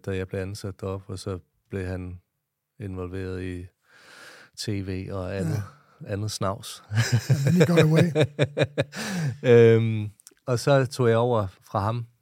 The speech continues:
Speaker 1: øh, som, som køkkenchef deroppe.
Speaker 2: Fedt.
Speaker 1: Og det var faktisk der, jeg fik jagttegn.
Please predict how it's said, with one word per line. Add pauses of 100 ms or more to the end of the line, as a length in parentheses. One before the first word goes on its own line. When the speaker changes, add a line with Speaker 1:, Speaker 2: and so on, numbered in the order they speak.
(120)
Speaker 1:
øh,
som, (960)
som
køkkenchef
deroppe. (1200)
Speaker 2:
Fedt. (540)
Speaker 1:
Og
det
var
faktisk
der,
jeg
fik
jagttegn.